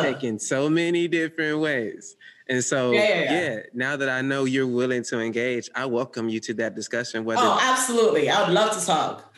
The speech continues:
Speaker 1: whether it's in a group or one-on-one, but yeah, I definitely want to engage on that because that, that's something that isn't discussed. Like, a lot of people don't discuss in a relationship what love means. They just assume we love each other. But if you ask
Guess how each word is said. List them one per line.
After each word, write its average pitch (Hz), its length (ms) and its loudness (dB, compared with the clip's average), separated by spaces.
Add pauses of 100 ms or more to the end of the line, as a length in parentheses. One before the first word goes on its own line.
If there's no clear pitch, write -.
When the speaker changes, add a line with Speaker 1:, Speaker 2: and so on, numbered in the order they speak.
Speaker 1:
whether 127 220 0 (100)
it's 120 240 0
in 120 120 2
a 123 80 0
group 123 320 0
or 123 100 0
one-on-one, 127 560 0
but 117 120 0
yeah, 120 160 0
I 120 40 -2
definitely 127 400 -4
want 120 200 -2
to 120 100 -4
engage 113 320 -4
on 113 240 -2
that 123 340 -6
because 120 360 -4
that, 165 340 -4 (100)
that's 180 260 -2
something 143 500 -2
that 117 260 0 (360)
isn't 143 380 0
discussed. 123 680 -4 (360)
Like, 127 380 -4
a 139 80 -2
lot 143 220 0
of 180 100 -6
people 190 240 0
don't 143 240 -2
discuss 123 480 -2
in 120 100 0
a 117 60 0
relationship 117 580 -2
what 110 200 -2
love 120 280 -2
means. 127 300 0
They 123 120 0
just 120 200 -4
assume 120 340 -4
we 135 120 2
love 139 260 -2
each 120 160 -2
other. 101 240 -4
But 113 160 -2
if 107 100 -6
you 139 140 0
ask 143 360 -2